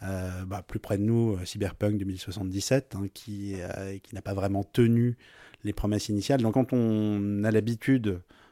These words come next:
de ce genre de surpromesses et qu'on voit ça, on se dit, « Bon,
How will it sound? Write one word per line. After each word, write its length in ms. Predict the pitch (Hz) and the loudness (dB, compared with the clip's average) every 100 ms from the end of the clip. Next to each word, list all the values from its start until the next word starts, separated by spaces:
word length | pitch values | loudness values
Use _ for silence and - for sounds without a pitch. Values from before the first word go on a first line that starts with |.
| _ 117 | _ -10
de 260 | 98 107 | -2 0
ce 560 | 98 - - 92 92 95 | 0 -6 -6 -4 -4 -6
genre 200 | 98 98 | -4 -2
de 80 | 92 | -2
surpromesses 680 | - - - 107 113 107 | -2 -4 0 4 4 2
et 40 | - | -6
qu'on 160 | - | -8
voit 200 | 90 104 | 0 0
ça, 360 | 101 120 151 90 | 2 2 2 -2
on 80 | 101 | -8
se 100 | 98 | -6
dit, « 120 | 113 | -4
Bon, 220 | 104 113 | 2 2